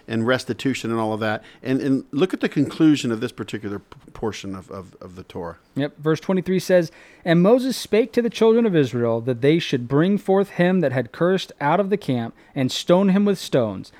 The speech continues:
Speaker 2: And the children of Israel did as Moses commanded." Moses, as the Lord commanded Moses, sorry.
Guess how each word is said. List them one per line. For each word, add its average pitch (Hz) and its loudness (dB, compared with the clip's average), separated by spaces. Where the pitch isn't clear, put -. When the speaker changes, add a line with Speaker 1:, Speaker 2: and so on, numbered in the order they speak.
Speaker 2:
And 127 -4
the 123 0
children 160 0
of 156 -2
Israel 143 0
did 123 2
as 104 -10
Moses 107 -4
commanded." 95 -10
Moses, 147 -2
as 135 0
the 127 -4
Lord 139 2
commanded 117 -8
Moses, 104 -10
sorry. - -16